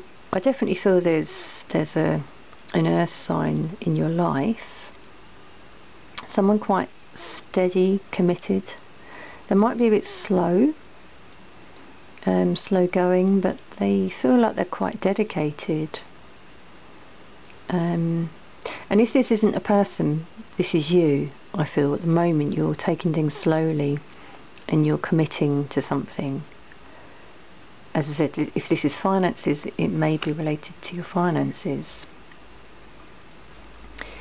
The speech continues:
Um, but the root of this reading, we've got this moving on to some,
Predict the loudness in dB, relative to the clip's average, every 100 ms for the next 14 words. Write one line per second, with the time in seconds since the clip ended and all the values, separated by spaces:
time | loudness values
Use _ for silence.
0 | -16 -18 -18 -20 -20 -16 -2 0 2 2
1 | 2 2 0 -4 -20 -20 -20 -20 -20 -20
2 | -20 -20 -20 -20 -20 -20 -20 -4 -2 0
3 | 2 4 4 2 -2 -2 2 4 4 4
4 | 2 0 0 0 0 0 -4 -2 -4 2
5 | 4 6 4 4 2 0 -2 0 2 0
6 | 0 -2 -4 -4 -4 -4 -2 -4